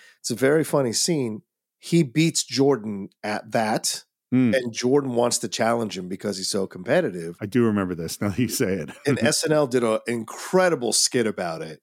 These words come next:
Speaker 1: um, which with Keegan-Michael Key playing Michael Jordan, of that moment and how competitive Jordan can be. Um, and so, yeah, I remember that's the,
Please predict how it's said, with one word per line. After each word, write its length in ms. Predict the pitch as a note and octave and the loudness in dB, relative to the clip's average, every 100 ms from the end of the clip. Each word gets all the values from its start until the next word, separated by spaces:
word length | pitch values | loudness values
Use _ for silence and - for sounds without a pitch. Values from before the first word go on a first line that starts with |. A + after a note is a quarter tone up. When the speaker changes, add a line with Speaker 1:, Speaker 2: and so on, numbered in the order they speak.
| _ F#2+ | _ -14
Speaker 1:
um, 560 | E2 E2 D#2+ D#2 D#2 _ _ _ | -10 -8 -10 -12 -16 _ _ _
which 320 | F#2+ F#2 - | -10 -6 -4
with 200 | G#2 A2+ | -4 0
Keegan-Michael 520 | D3+ C3 A2+ G#2 G2+ | 2 2 2 0 -4
Key 180 | - G#2 | -4 -4
playing 500 | - G2+ F#2+ F2+ F2+ - | -2 -4 -2 -4 -6 -6
Michael 260 | F#2+ - | -6 -6
Jordan, 400 | F2 A#2 F3 F3+ - _ _ _ _ _ _ - | 0 2 2 -2 -10 _ _ _ _ _ _ -2
of 240 | G#2+ G#2 | -2 2
that 180 | C3 A#2+ | 2 2
moment 560 | C3 A#2+ - - - - _ - | 2 2 -2 -6 -6 -8 _ -4
and 240 | F#2+ F2 | -4 -2
how 220 | G2 G#2+ | 0 -2
competitive 600 | - A#2+ B2+ A2 G2 - | -2 -4 0 0 -2 -4
Jordan 300 | - F#2+ E2+ | -4 -4 -6
can 180 | F2+ E2 | -12 -10
be. 360 | E2+ D#2 - _ _ | -12 -14 -18 _ _
Um, 420 | E2+ E2 D#2 E2+ - | -14 -14 -16 -20 -12
and 160 | G2 F#2 | -10 -2
so, 260 | A2+ G2 - - - _ - | 0 0 -4 -20 -20 _ 0
yeah, 180 | C3 B2 | 0 2
I 80 | C3 | 2
remember 440 | B2 B2 C#3+ C3 | 2 2 2 2
that's 240 | B2 D3+ - | 0 -2 0
the, 160 | C#3 | 0